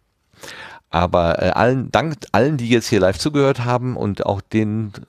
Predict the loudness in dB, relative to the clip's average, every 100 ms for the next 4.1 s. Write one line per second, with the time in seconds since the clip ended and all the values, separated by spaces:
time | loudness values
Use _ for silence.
0 | -20 -6 0 0 0 -2 -2 0 2 2
1 | 0 -2 0 2 0 -2 -2 2 2 2
2 | -2 -6 -4 -4 -4 -4 -2 -2 0 0
3 | 0 -2 -2 -2 0 2 0 0 2 0